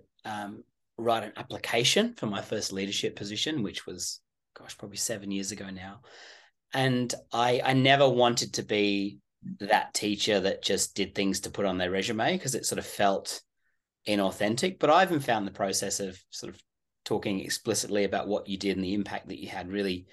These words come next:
difficult because I like to think that I've always kept it about the kids, but to go for promotion almost seemed,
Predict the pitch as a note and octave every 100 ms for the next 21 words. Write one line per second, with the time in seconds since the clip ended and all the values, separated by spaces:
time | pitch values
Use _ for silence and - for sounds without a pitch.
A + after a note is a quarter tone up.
0 | - - _ - D#3 D#3 - G2 - G2+
1 | A2 G#2 G2 - - _ _ _ _ _
2 | _ _ _ _ _ _ _ _ _ _
3 | - C3 C3 A#2 - A2 A2+ A2 G#2+ G2+
4 | G2 G2+ F#2+ - G#2 - F#2+ F#2+ - -
5 | - A#2+ C4 - - - - - - C3
6 | A2 A2 A#2+ - G#2+ G2+ C3 C3 G#2+ G#2+
7 | G#2+ - A#2 A2+ -